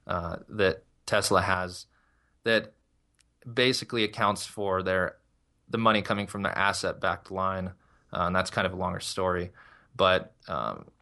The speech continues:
it's, it's not a good cash situation. So they're gonna be spending more cash, delay their cash flow goals to be, uh, nearly positive operating cash flow this year. Uh, so those are two risks,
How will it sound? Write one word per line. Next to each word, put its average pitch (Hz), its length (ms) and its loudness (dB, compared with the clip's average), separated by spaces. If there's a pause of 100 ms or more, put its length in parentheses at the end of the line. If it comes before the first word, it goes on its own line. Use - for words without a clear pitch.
(380)
it's, - 340 0
it's 151 160 2
not 180 160 6
a 156 40 4
good 143 180 0
cash 127 260 0
situation. 101 600 -8
So 110 120 -8
they're 117 80 -4
gonna 117 140 -4
be 104 60 -6
spending 156 340 -4
more 139 240 4
cash, - 580 -10
delay 120 320 4
their 151 140 2
cash 101 400 -2
flow 98 460 -4 (240)
goals 98 400 0
to - 100 -10
be, 95 320 -6 (320)
uh, 87 340 -2
nearly 117 460 4
positive 101 560 -2 (100)
operating 90 360 4
cash 90 260 -2
flow 87 120 -4
this 82 280 -6
year. 87 260 -6 (500)
Uh, 65 200 -10
so 92 400 0
those 101 240 2
are 90 80 0
two - 260 -2
risks, 90 480 -4